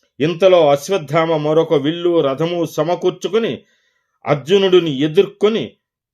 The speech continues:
కృష్ణార్జునుని మీద క్రూర శరములు ప్రయోగించాడు.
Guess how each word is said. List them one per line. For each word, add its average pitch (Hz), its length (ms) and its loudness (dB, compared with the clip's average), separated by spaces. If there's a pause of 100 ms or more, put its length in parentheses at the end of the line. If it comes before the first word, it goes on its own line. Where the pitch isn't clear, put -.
కృష్ణార్జునుని 165 1080 -2
మీద 151 280 0 (1900)
క్రూర 170 420 4
శరములు 165 640 0
ప్రయోగించాడు. 120 1000 -2